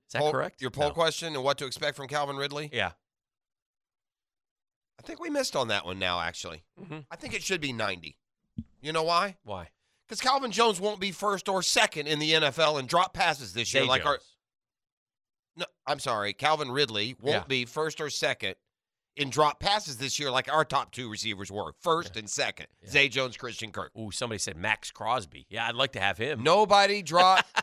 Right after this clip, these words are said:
Speaker 2: Understand what I'm saying.
Speaker 1: Yeah, I
Speaker 2: No
Speaker 1: hear you. I hear you.
Speaker 2: receiver in the entire N F L dropped more passes
Speaker 1: Mm-hmm.
Speaker 2: than either Zay Jones or Christian Kirk. No one.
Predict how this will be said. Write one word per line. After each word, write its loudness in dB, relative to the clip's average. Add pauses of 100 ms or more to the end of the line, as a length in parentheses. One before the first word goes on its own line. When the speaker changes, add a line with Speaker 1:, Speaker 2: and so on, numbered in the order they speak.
Speaker 2:
Understand 2
what 4
I'm 0
saying. 0
Speaker 1:
Yeah, 6
I 4
Speaker 2:
No 8
Speaker 1:
hear 4
you. 2
I 8
hear 4
you. 6
Speaker 2:
receiver 0
in 2
the 0
entire 4
N 4
F 2
L 4
dropped 2
more 0
passes 0 (220)
Speaker 1:
Mm-hmm. -16
Speaker 2:
than 4
either 0
Zay 4
Jones 2
or 2
Christian -2
Kirk. -4
No 4
one. -2